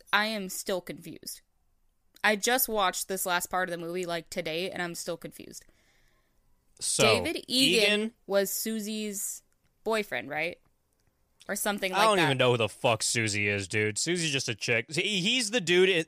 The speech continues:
Speaker 2: David Egan's the dude in the very beginning who was, like, drinking
Speaker 1: Yeah.
Speaker 2: and sitting at the edge.
Speaker 1: Yeah, because Susie died. And it said that she had
Speaker 2: Yeah.
Speaker 1: died in a car accident, but the driver was unharmed. So I'm wondering if
Speaker 2: Yeah.
Speaker 1: the driver was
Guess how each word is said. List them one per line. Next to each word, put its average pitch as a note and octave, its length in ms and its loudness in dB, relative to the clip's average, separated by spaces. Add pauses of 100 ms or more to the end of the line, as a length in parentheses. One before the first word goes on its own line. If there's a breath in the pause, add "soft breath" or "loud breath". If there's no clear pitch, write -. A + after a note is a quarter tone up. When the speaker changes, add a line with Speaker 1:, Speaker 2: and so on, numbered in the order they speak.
Speaker 2:
David A3+ 320 2
Egan's F#3 320 0
the D#3 80 -2
dude C#3+ 180 2
in D3+ 60 -2
the C3+ 80 0
very B2+ 240 2
beginning B2 380 -2
who B2+ 80 0
was, A#2 160 -2
like, G#2+ 180 -2
drinking A2+ 320 -2
Speaker 1:
Yeah. D#3 140 4
Speaker 2:
and G2 160 -6
sitting A2 260 -2
at G2+ 120 -4
the F#2+ 140 -8
edge. F2+ 300 -8
Speaker 1:
Yeah, G3 160 2 (180)
because A3 320 -4
Susie C#4 360 -4
died. F3 480 -4 (500 soft breath)
And G3+ 140 -2
it G3+ 160 0
said B3 340 2
that F#3 160 0
she A3 200 -4
had A3+ 100 2
Speaker 2:
Yeah. G3+ 80 2
Speaker 1:
died G3 280 4
in F#3+ 140 -4
a F#3 80 -6
car F#3 280 0
accident, A#3+ 520 -2
but G#3+ 140 -8
the F#3+ 60 -8
driver F3+ 500 0
was F#3 280 -4
unharmed. F3 640 -6 (400 soft breath)
So - 160 -2
I'm F#3+ 180 0
wondering A#3 480 0
if G3+ 120 -4
Speaker 2:
Yeah. A3 120 2
Speaker 1:
the F3+ 80 -2
driver G3 600 0
was F3 480 -4